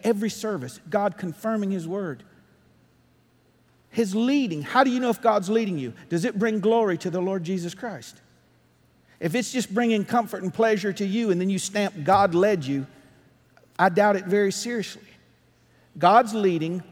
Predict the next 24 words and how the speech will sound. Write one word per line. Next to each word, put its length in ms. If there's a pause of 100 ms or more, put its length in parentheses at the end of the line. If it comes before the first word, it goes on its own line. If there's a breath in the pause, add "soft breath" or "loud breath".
brings 260
glory 480
to 120
Jesus 360
Christ. 480 (560 soft breath)
He 140
leads 320
us 240
in 340
biblical 520
ways. 520 (840)
I'm 140
sorry, 280 (120)
I, 180
I 20
misspoke. 320 (500 soft breath)
He, 200
um, 320 (1120 soft breath)
God's 260
leading 340
rarely 240
comes 260
with 140
details. 640